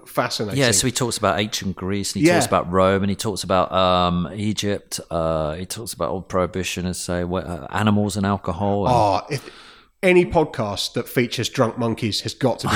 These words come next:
Speaker 1: brilliant.
Speaker 2: <laughs>
Speaker 1: How great's that?
Speaker 2: But it, what's, what's fascinating, I think, about alcohol is, is the fact that it's, it has been so important in
Speaker 1: Yeah.
Speaker 2: human history. At the moment in this country, it's going through a bit
Speaker 1: Yeah.
Speaker 2: of a bad phase, as in
Speaker 1: Yeah.
Speaker 2: we love it for the wines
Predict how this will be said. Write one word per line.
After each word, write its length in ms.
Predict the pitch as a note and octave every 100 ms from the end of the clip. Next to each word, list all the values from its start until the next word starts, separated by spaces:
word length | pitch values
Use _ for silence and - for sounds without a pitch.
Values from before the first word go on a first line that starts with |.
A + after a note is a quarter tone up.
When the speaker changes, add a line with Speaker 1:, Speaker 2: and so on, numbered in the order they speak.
| G2+
Speaker 1:
brilliant. 320 | A#2 A2 G#2
Speaker 2:
<laughs> 120 | C3+
Speaker 1:
How 320 | - C3 F3+ F3
great's 340 | E3+ D#3+ -
that? 300 | D3+ A2+ -
Speaker 2:
But 260 | D#3 F3+ -
it, 380 | D3+ F3 D3 -
what's, 260 | E3+ -
what's 220 | F#3 D#3
fascinating, 640 | - D#3 C3+ B2+ A#2+ - G2+
I 160 | G#2+
think, 280 | - - G#2
about 220 | - F2+
alcohol 460 | F#2 F#2 F#2 F2 D#2+
is, 260 | F#2 G2+ -
is 240 | G2+ G2
the 80 | -
fact 260 | - F#2+ F2+
that 100 | G#2+
it's, 300 | G2 G2 -
it 260 | G#2+ G#2+
has 300 | B2 - - - - -
been 120 | A2+
so 200 | - D3
important 640 | C3 - B2 A2+ - D2+
in 220 | C#2 F2+ F2
Speaker 1:
Yeah. 180 | B2+
Speaker 2:
human 220 | G#2 G2 E2+
history. 480 | A2+ - - C2 - - - - _
At 140 | F2 -
the 80 | A#2
moment 480 | B2 C#3 D3 A2+
in 140 | A2 A2+
this 180 | C3 -
country, 420 | G#2+ G2 - D#2+
it's 140 | -
going 240 | - F#2 F2+
through 140 | G2+
a 40 |
bit 160 | F2+ G2+
Speaker 1:
Yeah. 80 | A#2
Speaker 2:
of 80 | G2
a 40 | -
bad 420 | G2+ G#2 G2 F3+
phase, 460 | - - D2+ D#2 -
as 200 | - A#2
in 80 | A2+
Speaker 1:
Yeah. 40 |
Speaker 2:
we 120 | A#2+
love 440 | B2 C3 C#3 E3 -
it 180 | D#2 - -
for 160 | -
the 120 | F2+ F#2+
wines 760 | F#2 G2+ F#2+ D2+ - - -